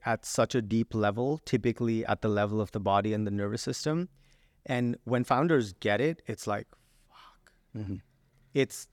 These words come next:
Speaker 1: it's literally life before getting it and life after. It's a kind of a mini awakening.
Speaker 2: Nice.
Speaker 1: Also, people don't change. <laughs>
Speaker 2: Yeah.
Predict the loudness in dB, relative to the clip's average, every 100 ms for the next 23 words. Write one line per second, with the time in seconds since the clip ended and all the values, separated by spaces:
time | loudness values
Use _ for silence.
0 | _ 2 2 0 -6 2 4 4 2 4
1 | 2 2 2 2 -2 -4 -2 0 2 2
2 | 2 2 2 2 0 0 0 0 -4 -2
3 | -6 -4 -2 -2 _ -2 0 2 2 2
4 | 2 2 2 0 -2 -6 -8 -6 -4 -4
5 | -6 -14 _ _ -20 _ _ _ _ _
6 | _ _ _ _ 4 4 6 2 2 2
7 | 2 2 2 0 -2 -8 -14 -18 -20 -20
8 | -16 -4 -4